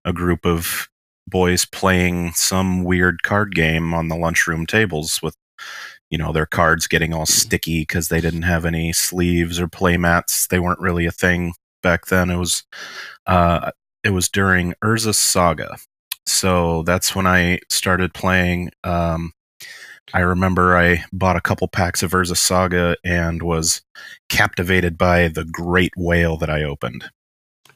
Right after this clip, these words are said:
Speaker 1: which was absolutely unplayable at the time, but it was just such a cool piece of art. Uh, the art always captured my attention. Um, and so I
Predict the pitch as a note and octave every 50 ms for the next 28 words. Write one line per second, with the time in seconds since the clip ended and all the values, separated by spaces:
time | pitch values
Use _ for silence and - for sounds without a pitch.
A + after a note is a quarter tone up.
0 | _ - - - G2 F2+ E2 - - - - F#2 E2+ E2 E2 E2 D2+ - - F#2+
1 | F2+ D#2+ E2+ F2+ E2+ E2 D#2+ D#2+ - - G#2+ G2 F2 D#2+ E2+ E2 E2 E2 - D#2+
2 | - - A2+ G#2 F#2+ F2+ E2+ D#2+ E2 E2+ D#2+ D2+ E2 D#2+ - - - - - E2+
3 | - - - - A#2+ G2+ - - E2 - - - - G2 F2+ F2 D#2+ - - F#2+
4 | E2 - - - - - F2+ F2+ F2+ F2+ - - - - _ _ - - - -
5 | - - _ - F2+ E2+ E2 D#2 D#2 D#2 E2 - G2 F#2+ F#2+ - - - F#2 F2
6 | F2+ F2 - - - G2+ E2+ E2 - - F2+ D#2+ F2 F2 E2+ E2+ E2 - - F2+
7 | E2 E2 - F2 D#2+ E2 E2 - _ - - - - - - - - - _ _
8 | _ - F2+ E2+ E2+ E2+ E2 E2 E2 E2 D#2+ - - - - - F2+ E2+ E2 E2
9 | - - - E2 E2 E2 D#2+ E2+ E2 C#2 - - F2 E2+ E2 E2 E2 F2+